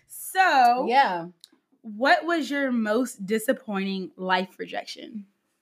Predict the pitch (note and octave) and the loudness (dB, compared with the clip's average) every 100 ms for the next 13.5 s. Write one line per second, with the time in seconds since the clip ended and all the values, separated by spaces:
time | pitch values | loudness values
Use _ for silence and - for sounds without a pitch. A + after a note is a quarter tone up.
0 | _ - - G#3 G#3 G3+ G3+ - D#3+ F#3 | _ -10 2 6 6 6 2 0 0 2
1 | F#3+ G3 F#3+ - G#3+ A#3 A#3 C4+ D#3+ C#4+ | 2 2 0 0 2 4 6 4 4 2
2 | C4 A#3 G#3 F#3 D#3+ - G3+ G3 - F#3 | 2 2 2 0 -4 -10 -12 -14 -8 -2
3 | G#3+ A3 G#3 F3+ E3 D#3 D3+ D3 D3 C#3+ | 2 4 4 2 0 -2 -4 -6 -8 -12
4 | C#3+ _ - - - F#3+ G#3 F#3+ E3 G#3+ | -14 _ -20 -20 -4 0 4 4 4 6
5 | G3+ G#3+ - A3 G#3 G#3+ G#3 D#3 G3 A3+ | 6 6 6 6 4 4 2 2 0 0
6 | G3+ E3+ D#3 D#3 - G3+ G3+ G3 E3+ E3 | 2 2 2 0 -2 2 4 6 6 6
7 | C4+ D4 D4+ D4 F#3 A#3 D#4 F#3 E3 F3 | 6 4 2 2 4 4 4 0 -2 0
8 | F3+ F#3+ - - F#3+ A3 A#3+ A3 G3+ F3+ | 4 4 2 0 4 6 6 8 6 6
9 | A3 F#3 E3 D3+ D3 E3 _ _ _ _ | 4 4 2 2 -2 -4 _ _ _ _
10 | - F3+ F3+ F3+ F3+ F3 F#3 _ F3 A#3+ | -18 -10 -6 -6 -8 -10 -16 _ 2 2
11 | - E3 F#3 D#3 - _ _ _ _ - | 2 2 2 2 0 _ _ _ _ -4
12 | A3+ G#3 G3 G#3 A#3 B3 B3 A#3+ A#3 A3+ | 0 0 0 0 0 0 -4 2 6 6
13 | A3+ B3+ - - - | 6 2 4 6 4